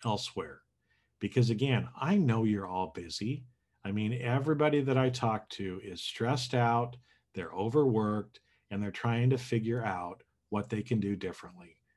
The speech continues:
This might be one of those areas where you can cut back. Why keep trying to, you know, already, <laughs> if, if you don't feel like, you know, you're just doing it out of obligation, then maybe stop,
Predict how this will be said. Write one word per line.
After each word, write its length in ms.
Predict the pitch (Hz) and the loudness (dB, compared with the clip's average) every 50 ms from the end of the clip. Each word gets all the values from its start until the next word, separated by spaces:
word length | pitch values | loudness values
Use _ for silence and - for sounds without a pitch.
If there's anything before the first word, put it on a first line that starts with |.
| _ _ _ _ _ - | _ _ _ _ _ -4
This 260 | 95 113 107 - - | -2 -2 -2 0 0
might 260 | 123 117 120 117 104 | 0 2 2 0 0
be 360 | 101 110 107 104 104 107 104 - _ | 0 0 2 2 0 0 -4 -6 _
one 240 | _ 92 98 101 104 | _ -4 -2 -2 -2
of 80 | 107 95 | -2 -2
those 240 | 107 107 107 104 110 | -2 -2 -2 0 2
areas 560 | 131 147 147 113 98 95 95 98 95 - - | 2 2 2 2 2 0 -2 -4 -6 -6 -4
where 100 | 101 98 | -2 0
you 200 | 98 98 101 98 | 0 0 -2 -2
can 200 | - 110 107 101 | -2 -4 -4 -4
cut 320 | - - - 104 104 - | -6 -8 -12 -12 -12 -6
back. 400 | - 120 123 123 123 - - - _ _ _ _ _ _ _ _ _ _ _ | -4 -2 -2 -2 -4 -8 -14 -18 _ _ _ _ _ _ _ _ _ _ _
Why 260 | 92 95 107 123 127 | -2 0 4 4 4
keep 300 | 123 123 135 135 131 123 | 4 4 2 2 2 2
trying 380 | - - 131 131 131 131 131 117 | 0 0 2 2 4 4 4 2
to, 120 | 127 127 | 2 0
you 140 | 127 113 107 | 0 -2 -2
know, 200 | 107 107 104 104 | 0 -2 -2 -2
already, 640 | 117 113 113 113 107 110 - 165 147 123 113 - - - - - - - | -2 0 0 2 2 2 2 4 6 6 4 4 2 -2 -10 -16 -20 -20
<laughs> 220 | - _ _ _ | -20 _ _ _
if, 140 | 127 - 123 | -2 -2 -2
if 260 | 101 123 120 - - | -2 -2 -2 0 0
you 60 | 117 | 4
don't 220 | 107 131 131 123 127 | 4 4 4 4 0
feel 260 | - - 139 147 135 | 0 4 4 6 6
like, 240 | 127 123 123 120 123 - - - - _ _ _ _ _ - | 8 6 6 6 4 0 -6 -10 -16 _ _ _ _ _ -2
you 140 | 139 120 | 0 0
know, 80 | 113 110 | 2 2
you're 200 | 107 101 104 110 | 2 2 2 2
just 320 | 101 131 135 127 - 117 | 4 4 2 2 0 2
doing 320 | 98 117 123 127 131 127 127 | 4 6 8 8 8 8 6
it 120 | 123 117 | 6 6
out 140 | 113 113 113 | 4 4 2
of 100 | 110 95 | 2 2
obligation, 800 | 104 107 104 95 101 92 - 92 104 113 110 - - 139 139 131 | 2 0 2 0 -2 -4 -4 -2 -2 -2 -2 -2 -4 -4 -2 0
then 120 | 113 104 | 0 2
maybe 260 | 104 117 135 135 143 127 | 2 2 2 0 0 -2
stop, 560 | - - - 135 - - 92 - - _ | -2 0 2 2 2 2 0 -2 -8 _